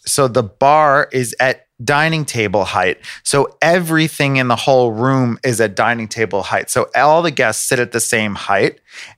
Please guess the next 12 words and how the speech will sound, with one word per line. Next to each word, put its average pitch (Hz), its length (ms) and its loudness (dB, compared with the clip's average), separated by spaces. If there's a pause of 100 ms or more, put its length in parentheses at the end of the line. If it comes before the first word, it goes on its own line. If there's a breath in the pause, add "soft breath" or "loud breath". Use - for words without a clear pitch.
And 135 260 0
then 117 380 -2 (260)
you're 147 300 2
at 143 180 0
eye 123 200 2
level 117 320 0
with 104 180 -4
the 104 60 -6
bartenders. 92 720 -4
So 123 240 0
no 139 260 0
longer 131 680 2